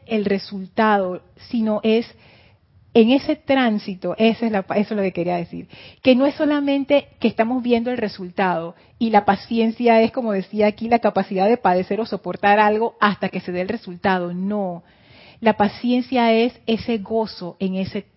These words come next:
tránsito. En el tránsito, mientras se está dando el resultado, en mi conciencia, Dios como un benefactor, viendo la misericordia, viendo ese, cómo estoy siendo llevada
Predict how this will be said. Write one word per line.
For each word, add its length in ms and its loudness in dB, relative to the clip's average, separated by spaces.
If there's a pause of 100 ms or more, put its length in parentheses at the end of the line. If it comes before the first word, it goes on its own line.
tránsito. 720 -4 (640)
En 160 4
el 200 0
tránsito, 720 0 (260)
mientras 500 0
se 120 0
está 240 -2
dando 220 -2
el 60 -6
resultado, 800 -4 (520)
en 220 4
mi 100 -2
conciencia, 1080 -4
Dios 300 -6
como 240 -4
un 80 -6
benefactor, 800 -8 (420)
viendo 400 0
la 140 -2
misericordia, 920 -8 (240)
viendo 540 2
ese, 400 0
cómo 240 -2
estoy 260 -6
siendo 420 -2
llevada 760 -2